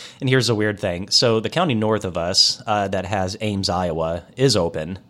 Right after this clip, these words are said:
Ames is a big college town. That's where Iowa State University is. And I don't know, I guess for the life of me, I,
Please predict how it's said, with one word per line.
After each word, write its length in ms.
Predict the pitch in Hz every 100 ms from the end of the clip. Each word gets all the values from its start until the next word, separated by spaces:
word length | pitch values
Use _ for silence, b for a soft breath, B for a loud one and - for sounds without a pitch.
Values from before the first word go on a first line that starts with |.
| _ -
Ames 380 | 135 139 113 -
is 180 | 110
a 60 | 104
big 220 | 92 95
college 340 | 160 180 92 -
town. 280 | 87 87
That's 200 | 95 92
where 320 | 98 90 90 -
Iowa 260 | 98 98 95
State 260 | - 98
University 600 | 98 101 98 123 90 80
is. 220 | 76 78 95
And 220 | 85 90 B B B B B
I 80 | 139
don't 80 | 151
know, 60 |
I 60 | 110
guess 180 | 135 -
for 60 |
the 80 | 123
life 240 | 104 110 107
of 100 | 101
me, 220 | 95 98
I, 300 | 95 104